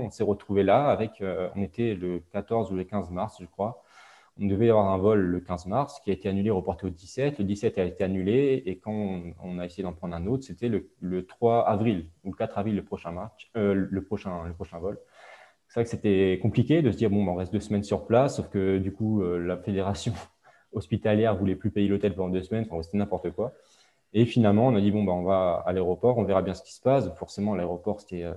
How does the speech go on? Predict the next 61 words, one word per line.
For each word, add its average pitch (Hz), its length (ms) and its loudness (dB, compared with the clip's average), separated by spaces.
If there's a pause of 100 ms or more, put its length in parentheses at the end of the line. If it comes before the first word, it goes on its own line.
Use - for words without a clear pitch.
c'était 85 460 -8
un 85 80 -8
bordel 90 320 -2
sans 92 140 -6
nom, 113 140 -2
vu 104 80 -6
que - 60 -20
tout - 100 -8
le 95 60 -4
monde 92 80 -4
voulait 90 120 -2
rentrer. 107 580 0 (200)
Et 98 100 -4
puis, 110 300 0
euh, 87 360 2
on 87 140 -4
ne 92 60 -4
trouvait 104 180 0
pas 110 100 2
de 107 60 -4
solution. 101 380 -4
On 107 100 -4
a 82 60 -4
finalement 95 340 -4
pris 98 220 -6
un 90 80 -4
vol 92 200 -2
Tunisair, 101 640 0
euh, 90 160 0
direction 95 440 -2
Genève, 104 420 2
mais 92 80 -4
qui - 80 -2
a 92 60 2
été 92 120 0
annulé. 95 380 2
Donc, 107 160 -2
on 90 60 -6
avait 90 360 -2
trois - 220 -2
billets 104 220 0
différents, 107 400 -2
en 113 40 -2
fait. 110 160 -2
Donc, 101 140 -6
à 92 60 -8
chaque 95 160 -10
fois, 104 120 -6
on 92 80 -4
a 87 60 -6
dû 90 100 -4
avancer 92 280 -8
les 90 100 -4
frais, 92 200 -6
et 98 40 -4
cetera. 92 380 -2
Enfin, - 100 -14
c'était 87 220 -12
vraiment 95 160 -6
n'importe 95 320 -8
quoi. 107 260 -6